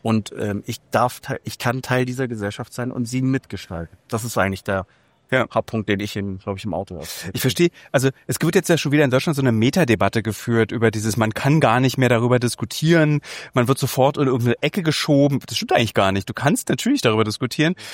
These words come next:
Speaker 2: Äh, man muss nur die eine Ecke, also beide Ecken oder die vielen Ecken müssen akzeptieren, dass wenn sie eine Äußerung treffen und die ist ungenau oder pauschal, ähm, dass sie dann eben Kritik dafür erfahren. Und
Speaker 1: Ja.
Speaker 2: das ist, glaub ich, das so grundsätzlich das Problem, dass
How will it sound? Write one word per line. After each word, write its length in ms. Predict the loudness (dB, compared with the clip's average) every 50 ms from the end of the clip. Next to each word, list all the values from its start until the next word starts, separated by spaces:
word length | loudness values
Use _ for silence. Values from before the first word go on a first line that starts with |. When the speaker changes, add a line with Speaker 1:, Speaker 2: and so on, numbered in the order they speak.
| -16 -8 0
Speaker 2:
Äh, 280 | 4 6 6 6 4 4
man 180 | 2 2 2 4
muss 300 | 4 2 2 0 -2 0
nur 340 | 0 2 4 4 2 2 0
die 160 | 0 0 0
eine 280 | 2 2 2 2 2 2
Ecke, 360 | 0 0 2 2 2 2 0 -2 -2
also 160 | 0 0 2
beide 380 | 2 2 2 4 4 2 2 0
Ecken 260 | -2 -6 -6 -8 -8 -4
oder 200 | 0 2 2 2
die 120 | 2 0 -4
vielen 400 | -4 0 4 6 6 6 4 2
Ecken 380 | 0 -2 -2 -2 -2 -2 -2 -4 -6 -12 -18 -20 -8 _
müssen 300 | -2 -2 0 0 -2 -2
akzeptieren, 680 | -2 -4 -2 -4 -6 -6 -6 -8 -4 0 0 0 2
dass 160 | 0 -2 0 0
wenn 120 | 0 0
sie 80 | 2 2
eine 100 | 2 4
Äußerung 300 | 2 2 0 0 -4 -2
treffen 260 | -2 -2 -2 -2 -2
und 100 | -2 -2
die 60 | -2
ist 100 | -4 -2
ungenau 500 | -2 0 0 2 2 4 4 4 4 2
oder 200 | 2 2 0 0
pauschal, 720 | 0 -2 -4 -4 -4 -4 0 2 4 4 4 4 4 2 0 -2 _ _ -20 -20 -20 -20 -20 _ _ _
ähm, 800 | 4 6 6 6 6 6 6 6 6 4 4 2 0 0 -2 -4 -10 _ _ _ _ _ _ _ _
dass 140 | 0 0 2
sie 60 | 2
dann 140 | 2 2 2
eben 160 | 2 0 0
Kritik 340 | 0 -2 2 4 2 4 4
dafür 260 | 2 0 2 4 4
erfahren. 440 | 4 4 4 2 0 0 0 -4 -6 -10 _
Und 60 | -6
Speaker 1:
Ja. 60 | -4
Speaker 2:
das 140 | -4 -4 -4 -4
ist, 80 | 2
glaub 140 | 2 2 2
ich, 60 | 2
das 140 | -2 -4 -4
so 80 | -4 -2
grundsätzlich 520 | 0 0 2 2 2 0 0 -2 -4 -4
das 160 | -4 -6 -6
Problem, 320 | -6 -4 0 0 2 0 0 -2 -8 -16 -12 -2
dass 220 | 0 0 0 0